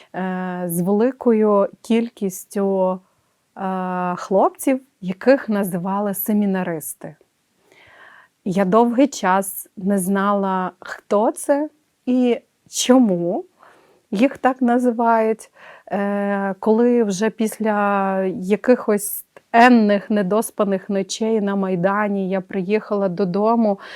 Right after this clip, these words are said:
я вирішила все ж таки перевірити, хто це, що це за слово. Я, власне, в пошуковик вбила «семінарист», і я з'ясувала,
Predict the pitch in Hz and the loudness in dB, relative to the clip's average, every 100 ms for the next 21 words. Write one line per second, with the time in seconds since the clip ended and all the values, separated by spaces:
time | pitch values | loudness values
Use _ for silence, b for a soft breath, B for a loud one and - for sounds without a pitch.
0 | B - 196 202 220 208 - 202 190 - | B -2 0 2 2 0 0 -2 -2 -2
1 | 208 - 196 - 196 220 208 190 202 220 | -2 -4 -8 -6 -4 -2 0 2 2 2
2 | 202 - 196 185 180 - - - - 226 | 0 0 0 0 0 -2 -6 -2 4 4
3 | 247 285 - - 247 247 226 196 185 - | 4 0 -2 -2 -2 0 -4 -2 -4 -2
4 | 190 185 214 320 339 339 B B B B | 0 4 4 4 0 -2 B B B B
5 | B 175 214 202 214 226 - 220 214 - | B -2 0 2 4 2 2 -2 -2 -2
6 | 214 - - 202 214 226 196 180 170 233 | -4 -4 -4 -2 0 0 0 -2 2 4
7 | 233 208 202 190 180 - - 226 214 202 | 4 2 0 -2 -4 -6 -4 -2 0 -2
8 | 190 185 240 392 - - - 202 196 208 | -2 0 0 -2 -6 -14 -10 -6 -4 -2
9 | 220 220 202 208 185 196 - 202 185 208 | -2 -2 -2 -2 -2 -2 -2 -6 0 2
10 | 240 277 254 226 214 | 4 4 2 2 0